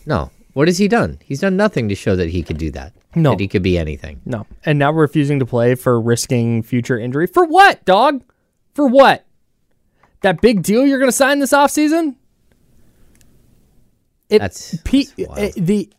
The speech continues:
Speaker 2: I would be floored if Zach Wilson, this is before him punting on playing, I would have been floored if he got anything more than, like, a couple million dollar one year, Hey, come in and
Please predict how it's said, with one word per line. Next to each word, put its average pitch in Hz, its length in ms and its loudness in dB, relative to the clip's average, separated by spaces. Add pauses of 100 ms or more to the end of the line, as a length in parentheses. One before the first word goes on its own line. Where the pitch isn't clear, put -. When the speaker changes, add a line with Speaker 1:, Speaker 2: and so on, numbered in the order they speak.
Speaker 2:
I 180 120 2
would 240 180 0
be 214 480 0
floored 156 680 0 (920)
if 160 160 0
Zach 170 300 0
Wilson, 160 280 -2
this 170 140 -2
is 175 100 -2
before 151 440 0
him 120 360 -2 (380)
punting 123 340 -2
on 110 120 -6
playing, 110 280 -8 (1800)
I 175 120 2
would 240 140 2
have 190 100 0
been 170 180 2
floored 139 380 0
if 113 80 -6
he 143 80 0
got 127 160 2
anything 127 320 0
more 117 220 0
than, 113 100 -4
like, 110 140 -4
a 110 60 -4
couple 123 260 -2
million 110 240 0
dollar 107 280 0
one 107 240 0
year, 101 380 0 (800)
Hey, 110 140 -2
come 113 240 -2
in 104 200 0
and 101 340 -4